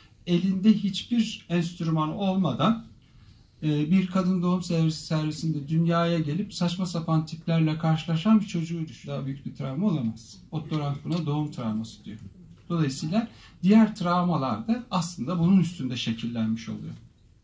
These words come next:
Hepimizin doğum travması da farklı olduğuna göre,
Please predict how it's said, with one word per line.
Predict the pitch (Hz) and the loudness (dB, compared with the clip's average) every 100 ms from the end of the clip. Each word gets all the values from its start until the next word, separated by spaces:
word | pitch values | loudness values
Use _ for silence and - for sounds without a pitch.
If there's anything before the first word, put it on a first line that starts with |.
| _ _ - | _ _ -12
Hepimizin | 131 135 131 120 135 135 143 - | -10 -6 -6 -4 -4 -4 -6 -12
doğum | 131 127 131 | -10 -8 -8
travması | 131 127 127 123 123 | -6 -6 -6 -6 -6
da | 113 | -6
farklı | 120 117 - 131 | -4 -8 -6 -6
olduğuna | 113 120 170 | -4 -2 2
göre, | 117 160 | 2 2